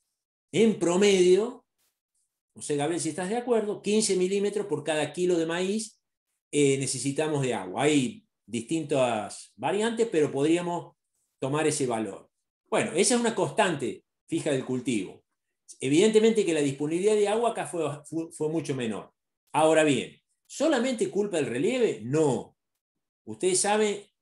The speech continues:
la fuerte asociación que hay entre, eh, posición en el relieve, ya vamos a ver un caso más interesante dentro de un ratito, este, que fue un trabajo en la zona de Venado Tuerto.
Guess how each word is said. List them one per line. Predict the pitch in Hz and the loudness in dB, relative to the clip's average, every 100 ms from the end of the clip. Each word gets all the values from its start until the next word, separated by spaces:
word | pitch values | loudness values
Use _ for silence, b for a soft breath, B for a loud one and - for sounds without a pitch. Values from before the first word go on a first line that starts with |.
| _ | _
la | 120 | -12
fuerte | 117 175 208 196 | -4 0 0 0
asociación | - 180 185 - 214 214 | -4 -4 -6 -2 -2 -2
que | 180 151 | 0 0
hay | 113 90 - | -2 -6 -8
entre, | 147 139 113 90 78 - _ _ _ _ _ _ _ - | -4 -4 -4 -10 -14 -20 _ _ _ _ _ _ _ -4
eh, | 123 117 110 104 104 98 95 98 _ | -2 2 2 2 -2 -4 -8 -10 _
posición | 311 294 208 - 233 | 0 2 0 2 2
en | 220 185 | 2 0
el | 165 | -2
relieve, | 165 233 208 196 220 247 _ _ _ _ _ | -2 0 2 2 0 -4 _ _ _ _ _
ya | 143 | -6
vamos | 185 185 | -4 -2
a | 160 | 0
ver | 180 | 0
un | 170 | 0
caso | 139 170 - | -2 -4 -4
más | 147 160 | -6 -6
interesante | 139 120 117 151 151 139 | -6 -6 -6 -6 -6 -6
dentro | 127 | -8
de | 120 | -8
un | |
ratito, | 120 156 147 170 190 - _ _ _ _ _ - | -6 -6 -6 -6 -6 -12 _ _ _ _ _ -12
este, | 110 113 107 | -10 -8 -8
que | 110 | -8
fue | 131 131 123 117 - | -4 -4 -2 -4 -6
un | 113 110 | -8 -8
trabajo | - 113 131 - | -6 -4 -4 -4
en | 117 | -6
la | 110 | -6
zona | 135 123 | -6 -6
de | 117 | -6
Venado | 117 107 | -6 -8
Tuerto. | 92 92 _ | -12 -16 _